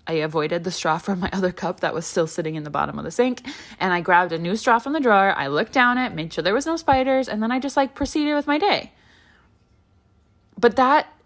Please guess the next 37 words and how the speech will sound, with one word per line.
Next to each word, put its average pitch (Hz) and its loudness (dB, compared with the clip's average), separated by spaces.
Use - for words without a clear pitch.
oh 202 2
God, 156 0
I, 170 -4
am 202 -12
I 220 -4
gonna 254 -6
get 185 -4
a 175 -6
lot 165 -4
of 151 -8
shit - -8
for - -10
this? 151 -6
Like, 156 -8
are 156 -6
y'all 165 -8
gonna 156 -8
make 175 -10
fun 180 -10
of 175 -10
me, 175 -10
come 170 -14
at 165 -10
my 170 -8
life 160 -6
and 156 -14
be 156 -10
like, 151 -10
"Girl, 147 -10
this 147 -12
is - -14
ridiculous"? 151 -10
That 311 2
was 359 4
progress 311 2
to 196 -8
me. 151 -6